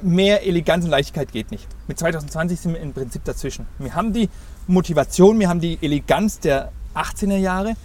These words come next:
mit aber der Konzentration und der Substanz der neunzehner Jahre. Also es ist schon wieder ein tolles Jahr. Ähm, aber es wird auch noch mal kurz wieder einen Ticken komplizierter.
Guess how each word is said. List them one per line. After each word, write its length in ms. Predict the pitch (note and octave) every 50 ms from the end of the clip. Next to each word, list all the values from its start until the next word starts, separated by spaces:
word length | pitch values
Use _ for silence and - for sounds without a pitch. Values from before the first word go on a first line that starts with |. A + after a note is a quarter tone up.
| - - - -
mit 220 | - F#3+ A#3+ - -
aber 100 | F#3+ F3+
der 120 | F3 F3 E3+
Konzentration 840 | - F3+ E3+ E3 - F3+ D3 C3+ C3+ - - - F#3+ G#3 A#3 A#3
und 120 | G3+ F3+
der 120 | D#3 C#3+ C3+
Substanz 560 | D3 D3 - - - - D3+ D3+ F3 D#3 -
der 200 | - E3 D#3 D3
neunzehner 440 | C3+ B2 C3 C#3 - F3 D3+ C#3 B2+
Jahre. 340 | A#2+ G#2 G2 G2+ G2+ G2 - -
Also 240 | - C#3+ B2+ E3 D3+ - - - - - - - -
es 140 | - - - -
ist 140 | E3 -
schon 160 | - G3 F#3+ F3+
wieder 140 | F3+ F3
ein 100 | E3 D3+
tolles 340 | - - - D#3 E3+ E3 D3+
Jahr. 220 | C#3+ C#3+ D#3 D3 - - - - - - - -
Ähm, 180 | F3+ E3 F3 G3+ - -
aber 200 | - D#3 F3 D#3+ - - - - - - - - - - - - - - - - - - - - - - - - - - - - - - - - - - - - - -
es 180 | - - - -
wird 180 | G#3+ G#3+ -
auch 160 | - F#3+ F3 F3
noch 180 | F#3 F#3+ E3+
mal 200 | F3+ F3 D#3+ D#3 - - - -
kurz 400 | - B3 B3 - - - - - -
wieder 180 | G3 F3+ F#3 F#3+
einen 120 | F3 -
Ticken 260 | - A#3+ - C4+ G3
komplizierter. 800 | G3+ - F3 - E3+ C#3 - - - F3+ F3 F3+ - - D#4